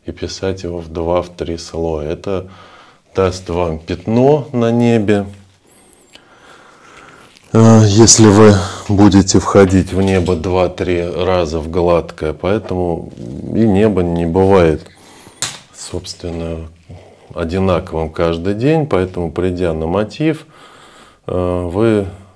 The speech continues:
должны понимать, что это, э, как бы у нас не только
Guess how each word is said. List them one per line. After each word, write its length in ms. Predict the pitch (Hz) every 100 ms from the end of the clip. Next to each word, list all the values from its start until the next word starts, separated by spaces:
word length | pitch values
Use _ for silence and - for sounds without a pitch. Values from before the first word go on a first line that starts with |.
| 87
должны 400 | 90 95 101 -
понимать, 520 | 87 90 98 90 76
что 240 | - -
это, 440 | 82 80 78 73 76 _ _ _ _ _ _ _ _ _
э, 280 | - 82 78 71 _ _ _ _
как 180 | - -
бы 520 | 85 80 78 78 82 - _ _ _ _ _ _ -
у 160 | 82
нас 460 | 78 76 76 - - _ _ -
не 140 | 80
только 640 | 80 139 156 156 147 139